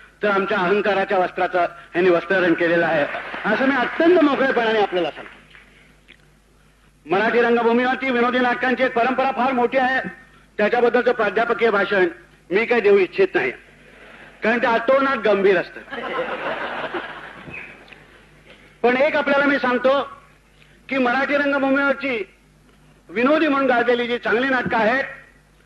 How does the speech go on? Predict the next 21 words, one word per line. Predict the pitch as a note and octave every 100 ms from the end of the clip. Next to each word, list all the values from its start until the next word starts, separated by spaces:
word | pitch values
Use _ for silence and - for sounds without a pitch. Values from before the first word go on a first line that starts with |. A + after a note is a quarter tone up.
| _ _ _ - _ -
त्याच्यामध्ये | A3+ C4 D#4 C4 A3 B3 C4+ - - - _ _ _ -
अत्यंत | - - D4 D#4+ D4+
मानाचं | G#3+ G#3 C4+ D4+ C#4+
स्थान | - C4 B3
विनोदी | A#3+ B3
नाटक | A#3+ A3+ A3+
म्हणून | A3+
मिळवलेलं | A3+ A#3 A3+ A3
हे | G#3+
नाटक, | G3+ G3+ C#4 D4 - - -
म्हणून | G#3 B3+
मी | B3+
पहिला | A#3+ G#3+ B3
प्रथम | C#4+ A#3 B3 A#3+ A3 - -
गंगाराम | G3 A#3 A#3+ A#3
गव्हाणकरांचं | G3 G#3 A#3 G3+ G3+ G3
अभिनंदन | F3+ F#3 F3+ F3
करतो. | D#3 D#3 A#2+ - - - - - - - - - - - - - - - - - - - - - - - - - - - - - - - - - - - - - - - - - - - - - - -
विनोदाचा | E3 A#3 C4+ C4 C4+ C#4
प्रयत्न | A#3+ C4 C4+ C#4
करण्याचा, | C4 C4 C4+ C4+